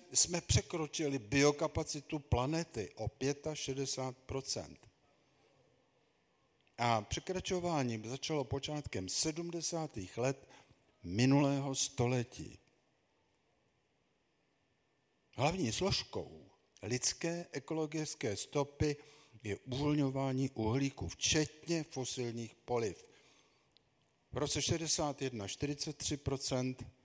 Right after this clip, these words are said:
v roce dva tisíce dvanáct šedesát procent. Tohle je trivium.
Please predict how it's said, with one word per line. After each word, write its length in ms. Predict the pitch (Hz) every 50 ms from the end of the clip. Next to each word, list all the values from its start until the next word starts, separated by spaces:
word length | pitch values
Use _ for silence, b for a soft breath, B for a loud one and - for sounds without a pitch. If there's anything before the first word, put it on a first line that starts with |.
| _ _ _ _ _ _ _ _ _ _ _ _ _ _ -
v 20 | 220
roce 320 | 233 214 - - - 120
dva 160 | 117 131 151
tisíce 540 | 156 - 160 143 - - 131 117 - - 110
dvanáct 680 | 82 101 107 113 120 123 127 127 - - - - - - - _ _ _ _ _ _ -
šedesát 640 | - - 151 160 165 160 135 - - - 80 78 - - - _ _ -
procent. 640 | - - - - - - 76 71 - - - - - _ _ _ _ _ _ _ _ _ _ - _ _ _ _ _ _ _ _ _ _ _ _ _ _ _ _ _ _ _ _ _ _ _ _ _ _ _ _ _ _ _ _ _ _ _ _ _
Tohle 240 | - 165 160 147 143
je 120 | 135 127 120
trivium. 760 | - 123 123 123 120 107 123 120 113 98 85 80 82 78